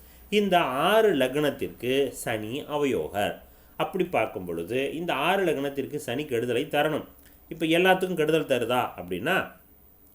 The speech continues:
ஒரு லக்னத்திற்கு மட்டும் கெடுதலை குறைச்சிருது. எதுன்னா கடக லக்னம். எப்படி பார்த்துடலாமா? இப்ப கடக லக்னத்துக்கு மட்டும் பார்த்தீங்கன்னா, கடக லக்னத்திற்கு சனி ஏழு மற்றும் எட்டாம் பாவகாதிபதி. சரியா? ஏழு மற்றும் எட்டாம் பாவகாதிபதி.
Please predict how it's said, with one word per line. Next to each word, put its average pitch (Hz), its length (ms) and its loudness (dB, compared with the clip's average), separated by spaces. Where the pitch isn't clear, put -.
ஒரு 180 300 4
லக்னத்திற்கு 156 600 0
மட்டும் 147 300 -4
கெடுதலை 120 380 -2
குறைச்சிருது. 127 540 -6
எதுன்னா 113 360 -4
கடக 107 300 -2
லக்னம். 87 440 -10
எப்படி 131 640 -2
பார்த்துடலாமா? 123 640 -4
இப்ப 131 240 -6
கடக 185 400 0
லக்னத்துக்கு 127 420 -2
மட்டும் 98 280 -10
பார்த்தீங்கன்னா, 90 760 -6
கடக 170 340 2
லக்னத்திற்கு 113 960 -2
சனி 135 600 -2
ஏழு 170 280 4
மற்றும் 156 300 -6
எட்டாம் 147 400 -2
பாவகாதிபதி. 98 640 -2
சரியா? 139 260 -8
ஏழு 131 320 -2
மற்றும் 123 320 -8
எட்டாம் 131 380 -4
பாவகாதிபதி. 92 400 -6